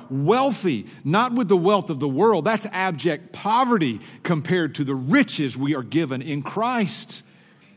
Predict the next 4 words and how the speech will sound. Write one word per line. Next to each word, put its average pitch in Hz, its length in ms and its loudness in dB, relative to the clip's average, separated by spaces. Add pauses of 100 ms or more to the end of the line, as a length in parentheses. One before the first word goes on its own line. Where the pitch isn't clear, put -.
(180)
His 285 360 6
grace, 151 560 -2 (180)
his 294 500 2
mercy, 131 520 -6